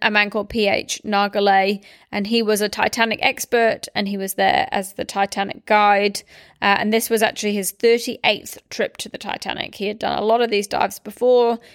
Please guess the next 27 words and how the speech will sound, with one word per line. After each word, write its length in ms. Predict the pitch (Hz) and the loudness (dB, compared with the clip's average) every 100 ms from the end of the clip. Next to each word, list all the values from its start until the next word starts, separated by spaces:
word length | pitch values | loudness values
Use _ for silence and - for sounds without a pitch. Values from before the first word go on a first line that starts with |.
| _ | _
He 80 | - | -10
knew 180 | 214 220 | -4 -2
the 60 | 208 | -2
Titanic 500 | 226 208 - 202 - | -2 -2 -2 -6 0
very 200 | 202 196 | 0 2
well, 540 | 196 208 208 202 208 - | 4 4 4 2 -4 -10
uh, 60 | - | -10
and 240 | 202 - | -8 -6
was 100 | 196 | -6
able 240 | 202 190 196 | -6 -6 -8
to 140 | - | -8
navigate 440 | 196 185 - - - | -8 -6 -6 -6 -6
very 200 | - - | -8 -8
well. 340 | - - - 196 _ _ _ _ _ - - - _ | -8 -10 -12 -18 _ _ _ _ _ -20 -20 -20 _
And 80 | 214 | 0
then 100 | 233 | 0
we 120 | 233 | 2
had 240 | 254 226 196 | 0 0 -2
the 60 | |
three 440 | 214 214 233 220 220 | -6 0 2 2 0
mission 400 | 214 202 214 202 | -2 -2 -4 -4
specialists. 760 | - 202 - 196 202 - - | -2 -2 -2 0 0 -2 -8
So 220 | - 208 | -2 0
we 80 | 202 | 0
had 220 | 208 196 | 0 0
Hamish 400 | 196 226 220 220 | 0 0 0 -2
Harding, 580 | - 220 226 226 226 254 | 0 2 4 2 0 -4